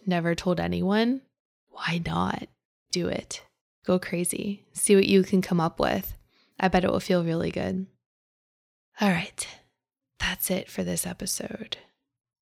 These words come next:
You've got work to do. I'm not gonna keep you here for much longer. You already know what you need to do. Thank you so much for joining me. I cannot wait to see what you come up with.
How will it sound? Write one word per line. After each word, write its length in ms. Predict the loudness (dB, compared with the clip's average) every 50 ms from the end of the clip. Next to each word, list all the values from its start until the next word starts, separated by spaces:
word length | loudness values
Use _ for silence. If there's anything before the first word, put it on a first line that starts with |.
| _ _
You've 200 | 2 2 4 4
got 200 | 2 2 2 2
work 200 | -2 -2 -2 -6
to 100 | -8 -6
do. 180 | -6 -6 -6 -8 -10 -18 _ _
I'm 100 | 2 4
not 160 | 4 4 4 0
gonna 180 | -2 -4 -6 -6
keep 340 | -8 -10 -12 -12 -12 -10
you 100 | -12 -10
here 200 | -10 -8 -10 -10
for 160 | -10 -10 -8 -6
much 300 | -6 -4 -2 -2 -4 -4
longer. 340 | -6 -8 -8 -8 -8 -10 -14 -18 -20 _ _ _ _ _ _ _ _ _ _ _ _ _ _
You 220 | 4 6 8 8 8
already 260 | 6 4 2 -2 -4
know 100 | -4 -6
what 220 | -4 -4 -4 -4
you 100 | -4 -6
need 140 | -6 -6 -6
to 80 | -6 -8
do. 200 | -8 -10 -12 -14 -16 _ _ _ _ _ -20 -18 -16 -14 -14 -14 -16 -18 -20 _ _
Thank 220 | 6 6 8 8
you 80 | 4 2
so 240 | 4 6 6 8 8
much 540 | 8 6 4 2 2 0 0 0 -2 -6 -10 _ _ _ _ _ _
for 160 | -2 0 2
joining 400 | 2 2 2 2 0 0 -2 -2
me. 400 | -2 -2 -2 -4 -6 -8 -12 _ _ _ _ _ _ -4
I 160 | -2 -2 -2
cannot 580 | -2 0 2 2 2 2 0 -2 -4 -6 -6 -4
wait 280 | 0 2 2 2 0 -2
to 80 | -4 -2
see 140 | 0 0 2
what 180 | 2 0 0
you 100 | -2 -2
come 200 | 0 2 4 4
up 180 | 4 2 0 0
with. 240 | 0 0 0 -2